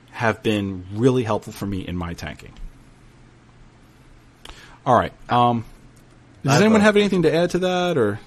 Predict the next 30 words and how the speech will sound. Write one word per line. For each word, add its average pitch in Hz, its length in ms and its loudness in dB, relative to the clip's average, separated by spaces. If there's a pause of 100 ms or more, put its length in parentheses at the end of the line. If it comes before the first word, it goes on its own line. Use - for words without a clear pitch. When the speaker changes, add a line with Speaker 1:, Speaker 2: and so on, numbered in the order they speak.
(300)
Speaker 2:
Yeah, 123 340 2
I 135 240 0
have 127 160 2
a 92 80 0
couple 95 340 -4
tactics 90 520 -2
for - 140 -8
tanking 90 480 -4
on 85 200 -4
a 76 120 -6
Guardian. 85 560 0 (280)
Speaker 1:
Sure. 107 240 -6 (1160)
Speaker 2:
Well, 110 420 4
as 131 220 4
Ivarwin 120 380 6
said, 98 200 2
sometimes 139 600 2
it's 107 300 -2
best 104 340 0
to 104 60 -4
line 95 300 2
of 82 60 -6
sight 90 280 -4
pull, 80 260 -6 (140)
but 95 260 -2 (640)
since - 280 -2
you're 127 140 4
in 147 120 4
your 127 80 6
mid-thirties, 127 880 2